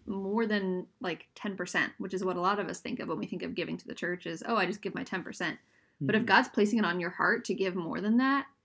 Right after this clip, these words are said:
Speaker 1: give more than that. And if, if you feel like you're not ready to be giving ten percent, then give whatever you can give. But just having that mentality of we are each supposed to be giving whatever we've decided in our heart to give, and to do that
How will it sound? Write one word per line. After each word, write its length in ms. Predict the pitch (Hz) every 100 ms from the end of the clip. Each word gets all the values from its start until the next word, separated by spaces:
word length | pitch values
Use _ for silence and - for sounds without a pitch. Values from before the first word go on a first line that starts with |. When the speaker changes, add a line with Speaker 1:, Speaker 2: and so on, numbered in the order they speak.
| _ _ _
Speaker 1:
give 220 | - 269
more 240 | 254 160 226
than 160 | 247
that. 260 | - - - - _
And 120 | 214
if, 180 | 214 208 -
if 120 | 190
you 120 | 226
feel 240 | - 196
like 180 | 233 233
you're 220 | 196 214
not 320 | 208 175 196 -
ready 180 | 180
to 80 | 202
be 80 | 208
giving 240 | 185 196
ten 180 | 208 196
percent, 460 | 196 185 180 233 -
then 140 | 202
give 220 | 185 208
whatever 360 | 262 269 240 247
you 220 | 233 220
can 260 | - 220 202
give. 400 | 175 214 156 165 _ -
But 140 | 202 208
just 160 | 214
having 300 | - 196 233
that 120 | 226
mentality 580 | 190 190 - 190 247 185
of 320 | 165 170 - - -
we 340 | 190 208 226
are 100 | 208
each 220 | 196 214
supposed 260 | - 202 202
to 40 |
be 80 | -
giving 400 | 180 190 214 208
whatever 260 | 175 175 185
we've 140 | 180
decided 400 | 180 180 170 175
in 100 | 180
our 80 | 175
heart 200 | - -
to 80 | -
give, 300 | 175 185 208
and 100 | 208 185
to 40 |
do 140 | 180 196
that 260 | 190 -